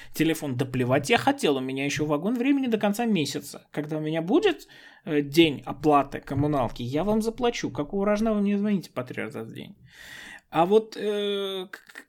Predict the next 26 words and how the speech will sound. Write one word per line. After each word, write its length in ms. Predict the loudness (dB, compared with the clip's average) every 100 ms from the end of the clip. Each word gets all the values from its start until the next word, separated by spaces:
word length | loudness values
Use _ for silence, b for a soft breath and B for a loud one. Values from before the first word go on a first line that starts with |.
| 0
к 60 |
этим 300 | 2 2 0
вот 320 | 2 2 0
в, 40 | -6
в, 600 | -6 -6 -6 -4 -2 -2
и 480 | -2 -2 -2 -2 -2
эти 140 | -4
самые 340 | 0 0 4 4
опросы 640 | 8 12 12 12 8 2
телевизионные 960 | 2 4 6 6 8 8 6 2 -2 -2
тоже. 480 | -2 -2 -2 -8 -16 B B B B
Вот. 200 | 4 4
И 120 | 2
как 220 | 4 4
только 260 | 4 2 4
на 120 | 2
смену 320 | 4 2 2
вот, 260 | 2 0 0
э, 260 | 0 2 4
людям, 400 | 6 6 2 0
которые 380 | 0 2 2
там 180 | 0 -6
сидят, 420 | -4 0 2 0 0
начнут 420 | -8 -6 -8 -6
приходить, 560 | -4 -2 0 0 -4 -2
а, 220 | 0 0